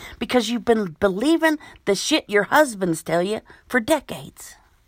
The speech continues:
"He's my high school sweetheart. He's never cheated on me. He's never done nothing bad.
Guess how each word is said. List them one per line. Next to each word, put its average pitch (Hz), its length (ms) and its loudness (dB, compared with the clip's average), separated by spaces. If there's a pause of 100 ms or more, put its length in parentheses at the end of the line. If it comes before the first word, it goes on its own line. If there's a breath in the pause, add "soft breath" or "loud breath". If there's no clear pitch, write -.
(680 soft breath)
"He's 247 220 0
my 190 200 4
high 180 220 2
school 175 280 -4
sweetheart. - 480 -2 (220 loud breath)
He's 214 220 -2
never 165 260 0
cheated 185 400 -6
on 196 220 0
me. 208 200 -6 (260 loud breath)
He's 214 240 -4
never 170 240 0
done 160 400 0
nothing 185 480 -2
bad. 190 420 0